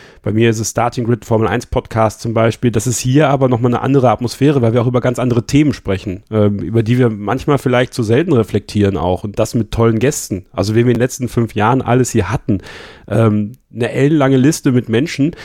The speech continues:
wo wir auch einfach mal sagen können, da konnten wir uns austoben. Die konnten wir hier ranholen, äh, natürlich auch immer, ähm,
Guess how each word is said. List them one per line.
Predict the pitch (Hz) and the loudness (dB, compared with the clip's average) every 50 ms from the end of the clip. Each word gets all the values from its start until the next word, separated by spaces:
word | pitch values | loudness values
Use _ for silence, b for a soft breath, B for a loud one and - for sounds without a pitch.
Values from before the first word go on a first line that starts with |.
| B B B B B | B B B B B
wo | - 120 120 | -2 0 0
wir | 139 131 | 2 0
auch | 117 | 0
einfach | 127 131 - 156 | 0 0 0 2
mal | 135 131 123 | 2 2 2
sagen | 110 117 113 131 151 | 2 2 2 2 0
können, | 143 - 143 143 139 | 0 0 0 0 2
da | 131 123 | 0 -2
konnten | - - 151 151 135 139 | 0 0 -2 -2 0 0
wir | 131 151 160 | 2 2 2
uns | 151 - | 2 2
austoben. | - 127 139 170 - - - 120 104 95 95 95 104 - _ _ - | 0 0 0 0 -2 0 0 0 2 2 0 -4 -8 -14 _ _ -8
Die | 120 | -4
konnten | - - 139 156 - 151 | -2 0 0 0 0 0
wir | 131 127 | 2 4
hier | 120 117 | 4 4
ranholen, | 117 143 180 156 120 113 113 120 147 185 233 - - | 2 2 2 2 2 4 4 4 4 2 -2 -6 -4
äh, | 113 117 117 117 113 113 113 113 113 107 110 | -2 0 2 4 4 4 4 4 2 2 0
natürlich | 110 117 - - 131 127 117 117 | -2 -4 0 2 2 2 2 2
auch | 107 110 | 0 0
immer, | 110 120 127 127 120 B B B B B B B B - | 0 2 2 0 0 B B B B B B B B -8
ähm, | - 117 120 117 110 113 113 110 107 107 127 | -2 0 2 2 2 2 0 -2 -4 -8 -12